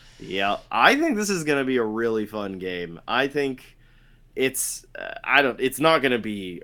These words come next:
a low-scoring affair now because I said that it will be. Um, but I just, I don't know. I think that there's something fun in there. There, the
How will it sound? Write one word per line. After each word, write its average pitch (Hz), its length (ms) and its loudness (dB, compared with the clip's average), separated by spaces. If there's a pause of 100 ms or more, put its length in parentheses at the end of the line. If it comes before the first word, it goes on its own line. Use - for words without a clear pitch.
a 85 120 -10
low-scoring 92 640 -8
affair 90 440 -10
now 120 280 4
because 104 300 -6
I 95 40 -10
said 101 240 -8
that 90 120 -6
it 80 100 -10
will 92 180 -6
be. 147 200 -10 (300)
Um, 104 680 4
but 101 440 -4
I 113 120 -6
just, 120 400 -10
I 90 60 -16
don't 90 120 -16
know. - 240 -20
I 131 160 4
think 143 180 2
that 131 100 0
there's 120 160 -4
something 107 260 0
fun 98 380 -4
in 107 100 -6
there. 104 240 -4
There, 107 260 -4
the 107 280 -8